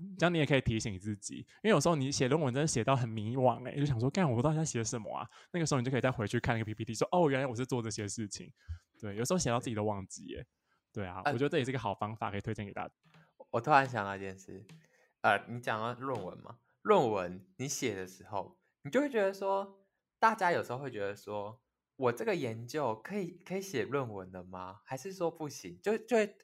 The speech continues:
Speaker 2: 就是写到后来会有这种思考。但我跟你讲，这里直接突破大家的盲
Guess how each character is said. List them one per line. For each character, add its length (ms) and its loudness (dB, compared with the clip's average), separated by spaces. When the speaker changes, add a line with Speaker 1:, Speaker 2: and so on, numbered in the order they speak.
Speaker 2:
就 120 -4
是 180 -8
写 240 -10
到 140 0
后 100 -2
来 80 2
会 100 -4
有 60 -6
这 40 -12
种 180 -8
思 220 -18
考。 320 -20
但 140 12
我 120 8
跟 160 0
你 40 -6
讲， 180 -2
这 120 6
里 100 8
直 80 -6
接 200 2
突 280 -6
破 160 2
大 160 4
家 300 4
的 60 -8
盲 160 -12